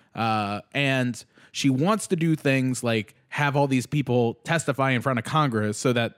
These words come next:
we can, she can air all the dirty laundry out on, on the airwaves. But, like, you also have to, like, event-, I mean, like, basically Trump's doing this game of, like,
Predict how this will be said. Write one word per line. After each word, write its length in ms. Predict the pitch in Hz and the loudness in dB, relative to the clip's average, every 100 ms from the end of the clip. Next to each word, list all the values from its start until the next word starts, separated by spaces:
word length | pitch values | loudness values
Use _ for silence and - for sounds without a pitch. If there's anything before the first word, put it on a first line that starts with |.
| - | -8
we 140 | 135 | -4
can, 280 | 123 117 113 - | -2 -2 -4 -8
she 120 | 123 | -8
can 140 | 139 131 | -6 -4
air 240 | 139 147 | 0 2
all 120 | 135 | 2
the 100 | 127 | 0
dirty 240 | 117 139 131 | 2 2 4
laundry 400 | 120 131 117 117 | 2 2 0 -2
out 160 | 117 | -2
on, 320 | 113 107 107 - - | -2 -4 -6 -8 -6
on 300 | 117 110 101 | -2 -2 -4
the 100 | - | 0
airwaves. 540 | 131 160 127 101 95 101 | 2 4 4 0 -6 -6
But, 220 | 127 113 - _ _ _ _ _ _ - - | -2 -2 -4 _ _ _ _ _ _ -20 -4
like, 160 | 147 151 | -4 2
you 160 | 214 240 | 4 4
also 220 | 269 262 | 4 4
have 160 | 226 | 2
to, 80 | 208 | 2
like, 260 | 180 156 - | 2 2 0
event-, 240 | 139 156 190 | 0 2 2
I 60 | 196 | 4
mean, 120 | 214 | 4
like, 200 | 214 180 - _ - - _ _ _ _ _ _ _ _ _ | 4 0 -6 _ -20 -20 _ _ _ _ _ _ _ _ _
basically 340 | - 233 - 175 | 0 2 4 2
Trump's 360 | - 165 143 - - | 2 0 0 -6 2
doing 220 | 160 156 | 4 4
this 120 | 135 | 2
game 240 | 151 143 | 2 2
of, 120 | 131 117 | 2 2
like, 240 | 117 107 | 0 -2